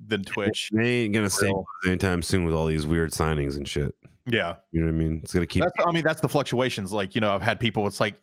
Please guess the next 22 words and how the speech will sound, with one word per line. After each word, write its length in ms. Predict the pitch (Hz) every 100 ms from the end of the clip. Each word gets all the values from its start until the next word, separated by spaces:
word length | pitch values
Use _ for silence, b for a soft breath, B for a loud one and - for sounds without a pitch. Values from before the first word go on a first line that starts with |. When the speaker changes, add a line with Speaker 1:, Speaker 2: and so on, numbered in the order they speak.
| -
Speaker 1:
I'm, 240 | 120 139 139
you 80 |
know, 140 | 120 107
when, 180 | 107 110
when 240 | 110 110
in, 300 | 113 107 101
in 200 | 98 104 -
open 240 | 117 120
monetization, 680 | 107 110 107 104 113 120 98
people 240 | - 107
trying 180 | 101 110
to 60 | 104
make, 220 | 104 95 _
you 200 | 101 110
know, 160 | 98 101
people 240 | 110 110
trying 160 | - 113
to 60 | 113
make 200 | 113 -
bank 260 | 113 113
doing 240 | 113 117 113
this. 340 | 147 117 -